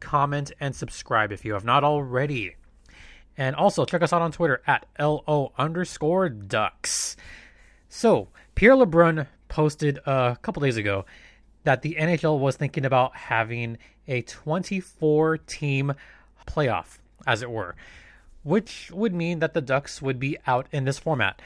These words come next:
Now, I know it was mentioned about a month ago that the top six teams in each division would have their own playoff.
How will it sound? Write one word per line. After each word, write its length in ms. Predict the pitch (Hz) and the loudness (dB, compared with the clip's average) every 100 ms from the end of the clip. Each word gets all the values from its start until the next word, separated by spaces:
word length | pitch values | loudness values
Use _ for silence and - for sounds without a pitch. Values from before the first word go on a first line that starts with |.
| - - - - | -20 -20 -20 -4
Now, 200 | 147 139 | 2 4
I 60 | |
know 180 | 143 190 | 6 4
it 100 | 175 | 2
was 480 | 156 151 165 160 156 147 | 2 4 4 4 0 -2
mentioned 480 | 139 139 147 135 | 0 0 -2 -2
about 260 | 120 123 120 | 2 4 4
a 40 | |
month 320 | 117 123 131 117 | 0 -2 -2 -2
ago 340 | 107 104 95 _ _ _ _ - _ - | 0 0 -2 _ _ _ _ -20 _ 0
that 180 | 127 | 0
the 100 | 156 | 0
top 360 | - - 165 180 | -2 4 4 4
six 420 | - - 180 - | -6 -4 -4 -6
teams 460 | - 165 139 113 - | -8 -4 -4 -4 -8
in 180 | 151 143 - | -8 -8 -6
each 240 | 165 - | -8 -8
division 500 | - 127 139 113 107 107 - - - | -6 0 0 0 -6 -8 -18 -20 -6
would 180 | 131 113 | -4 -2
have 400 | 117 127 123 120 | 4 6 6 4
their 260 | 120 - | 0 0
own 180 | 131 127 | -2 0
playoff. 380 | - 165 110 | 0 0 0